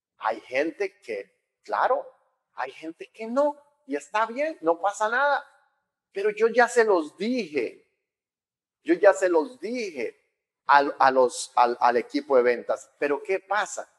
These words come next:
Que cuando ellos están haciendo ese tipo de llamadas y yo llego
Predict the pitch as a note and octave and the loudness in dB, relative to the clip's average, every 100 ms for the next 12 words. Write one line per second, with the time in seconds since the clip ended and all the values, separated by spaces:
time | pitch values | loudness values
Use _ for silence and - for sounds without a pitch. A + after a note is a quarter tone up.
0 | _ _ _ _ _ _ _ - F3 E3+ | _ _ _ _ _ _ _ 0 2 2
1 | - F3 E3+ D#3+ D#3 D#3+ E3 D#3+ - A#3 | 2 6 6 4 4 8 8 6 4 2
2 | A3 C#4 - G3+ - G#3+ A3 F3+ - F3+ | 2 -4 -4 -4 2 2 4 0 0 -2
3 | G3 G3 F#3 F#3 - F3 - E3 C#3 A#2+ | 0 2 2 0 -4 -6 0 2 2 0
4 | A#2+ C#3+ A3+ F3 C3 - - - - - | -2 0 2 2 0 -4 -10 -8 -4 2
5 | F3+ F3+ F#3 G#3 C#3+ D#3 - | 2 4 2 2 0 -4 -6